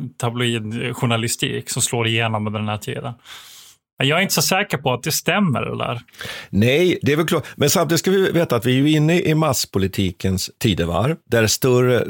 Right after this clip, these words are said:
Speaker 2: delar av befolkningen tar del av, kan läsa och så vidare. Vi är ju inte inne i, i, i demokratin än. Det, det kan vara viktigt att, att påpeka ändå, även om det kanske är självklart.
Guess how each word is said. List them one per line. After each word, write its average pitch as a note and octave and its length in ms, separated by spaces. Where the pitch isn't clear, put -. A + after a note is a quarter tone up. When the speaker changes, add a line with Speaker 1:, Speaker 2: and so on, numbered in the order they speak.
Speaker 2:
delar G2 540
av F#2+ 80
befolkningen G2 520
tar A2 200
del F2+ 420
av, A2+ 380
kan G2+ 260
läsa G#2 380
och F#2 80
så F#2 100
vidare. F#2 360
Vi A2 80
är A2 40
ju B2+ 80
inte A#2+ 180
inne B2 220
i, G2 160
i, - 340
i F2 100
demokratin F#2 720
än. G1+ 280
Det, - 80
det - 120
kan G#2+ 140
vara G2 100
viktigt - 320
att, F2+ 200
att F#2 140
påpeka A#2 520
ändå, - 300
även E2+ 180
om F2+ 60
det F#2+ 60
kanske F#2 280
är F2 40
självklart. G2+ 480